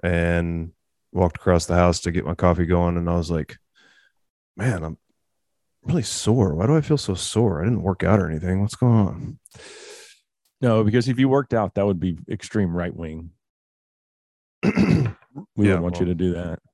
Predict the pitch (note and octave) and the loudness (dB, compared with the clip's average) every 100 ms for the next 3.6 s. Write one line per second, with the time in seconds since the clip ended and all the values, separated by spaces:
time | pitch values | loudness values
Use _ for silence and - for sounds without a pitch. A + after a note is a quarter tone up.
0 | _ _ - - _ - C#2 - F2 E2+ | _ _ -20 -20 _ -12 -10 -12 -14 -12
1 | E2 C3+ G#2 G2+ G2 F#2+ F#2 G#2+ - F#2 | -8 -4 -4 -2 -2 -2 -4 -8 -8 -6
2 | E2+ G3 B3 E2+ F2+ - - - F#2 F2+ | -2 2 2 2 -6 -8 -12 -6 -6 -6
3 | F2+ F2+ F2 F2 E2+ E2+ | -6 -6 -6 -6 -6 -8